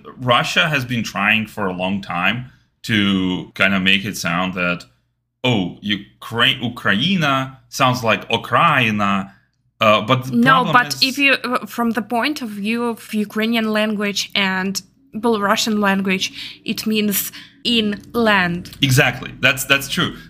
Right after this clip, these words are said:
Speaker 1: Ukraina means in the land. I live in my land,
Speaker 2: Yeah.
Speaker 1: essentially.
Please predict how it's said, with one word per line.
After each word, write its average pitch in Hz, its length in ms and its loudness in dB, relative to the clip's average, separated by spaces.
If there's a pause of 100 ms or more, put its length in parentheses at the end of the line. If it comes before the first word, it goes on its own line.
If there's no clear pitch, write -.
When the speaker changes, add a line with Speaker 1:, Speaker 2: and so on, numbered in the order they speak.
(100)
Speaker 1:
Ukraina 165 540 2
means 147 340 -2 (120)
in 139 380 -4
the 117 420 -4
land. 98 500 0 (120)
I 113 180 2
live 127 480 0 (100)
in 110 180 2
my 101 200 0
land, 95 460 -2 (420)
Speaker 2:
Yeah. 190 200 0
Speaker 1:
essentially. 196 560 0